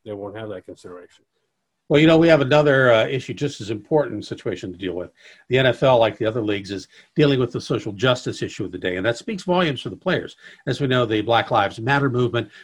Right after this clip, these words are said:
Speaker 2: which really kicked into high gear after the George Floyd murder, has been front and center for most of the major sports. The N B A and the N F L sport a majority of black players who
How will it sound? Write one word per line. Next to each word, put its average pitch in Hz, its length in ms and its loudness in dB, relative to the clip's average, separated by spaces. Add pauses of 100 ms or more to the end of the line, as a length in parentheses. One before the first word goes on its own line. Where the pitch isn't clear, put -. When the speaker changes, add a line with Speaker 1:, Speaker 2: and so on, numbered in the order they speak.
Speaker 2:
which - 240 -8
really 175 320 6
kicked 160 300 -2
into 117 160 -4
high 113 240 0
gear 107 300 -4
after 101 240 -4
the 95 100 -10
George 104 260 -8
Floyd 120 340 -4
murder, 92 280 -6 (300)
has 120 180 -2
been 123 160 -6
front - 220 -8
and 110 200 -10
center 120 360 -2
for 104 340 -8
most 117 340 -4
of 101 80 -8
the 95 80 -8
major 95 300 -8
sports. 131 400 -8 (320)
The 131 100 2
N 143 100 2
B 127 140 0
A 127 120 2
and 110 60 -4
the 120 100 2
N 117 80 0
F - 120 -6
L 117 180 0
sport 113 300 -6
a 104 40 -8
majority 107 420 -2
of 92 80 -8
black 110 320 0
players 101 320 -4
who 98 160 -6